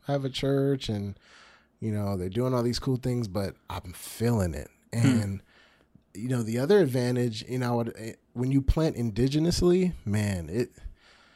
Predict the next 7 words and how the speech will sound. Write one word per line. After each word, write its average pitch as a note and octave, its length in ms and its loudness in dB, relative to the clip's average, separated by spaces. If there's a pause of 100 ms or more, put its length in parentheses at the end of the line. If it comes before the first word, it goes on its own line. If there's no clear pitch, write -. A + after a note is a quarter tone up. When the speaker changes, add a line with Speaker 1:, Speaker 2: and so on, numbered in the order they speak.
(520)
Speaker 1:
it's - 140 -2
a D#3+ 40 6
beautiful A2 380 2
thing, G#2+ 280 -2
man, G2 240 -4
because G#2 300 -4
I'm, C#3 260 -2